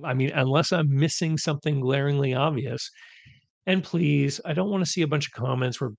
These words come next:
you point to other people's videos who just yell about it and claim that it can be done. Um, show me a deal. Like, show me a deal. Love to look at one. Anyway, um,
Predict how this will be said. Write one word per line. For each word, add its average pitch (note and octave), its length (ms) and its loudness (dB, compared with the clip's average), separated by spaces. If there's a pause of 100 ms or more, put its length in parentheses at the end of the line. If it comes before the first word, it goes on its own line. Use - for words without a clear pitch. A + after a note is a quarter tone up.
you A#2+ 180 -4
point C3+ 400 -4
to - 160 -6
other C3 220 0
people's B2 400 -4
videos B2 500 0
who D#3 140 -2
just A#2 260 -6
yell A#2 640 0 (220)
about B2 320 0
it B2+ 100 2
and G#2+ 160 -4
claim A2+ 400 -4
that A#2+ 120 -2
it A2 60 -6
can A#2+ 120 -6
be G#2+ 100 -2
done. G#2+ 400 -2 (480)
Um, B2 520 -2 (460)
show D3 360 0
me G3 180 2
a G#3 80 2
deal. D3+ 380 0 (840)
Like, A2 300 -2 (400)
show - 320 -4
me C#3+ 160 2
a C#3 80 0
deal. A2 260 -6 (760)
Love B2+ 260 2
to D3 100 0
look - 160 -6
at A2 160 -8
one. G2+ 140 -12 (1120)
Anyway, B2+ 300 4 (500)
um, C3+ 440 6